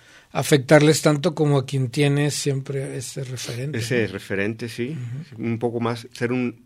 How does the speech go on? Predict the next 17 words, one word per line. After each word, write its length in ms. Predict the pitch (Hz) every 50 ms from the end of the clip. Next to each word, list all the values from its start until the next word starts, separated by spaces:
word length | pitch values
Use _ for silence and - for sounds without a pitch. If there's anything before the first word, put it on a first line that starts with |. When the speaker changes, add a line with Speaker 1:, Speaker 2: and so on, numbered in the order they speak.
| _ -
Speaker 2:
una 280 | 120 120 123 123 117
persona 280 | 117 107 95 117 113 113
más 260 | 113 113 113 113 -
nómada, 460 | - 101 101 104 107 104 98 92 87 92
¿no? 220 | 95 98 117 131 131 -
Sin 80 | - 143
Speaker 1:
Exacto. 240 | 127 117 139 135 135
Speaker 2:
ese 200 | 120 - 113 101
a-, 120 | 95 - -
apego, 520 | 85 85 - 104 101 98 98 101 101 95 - - - - - - - _
este, 640 | - - 82 - - - - - 80 64 - - 85
espacial 600 | 87 - - - 90 92 - - 101 92 95 104 107
por 180 | 107 104 92
algún 440 | 90 92 92 95 101 107 107 107 107
lugar 220 | 101 90 95 95
en 120 | 98 98 98
específico. 760 | 92 - - 92 - - 98 95 - - 113 - - 117 117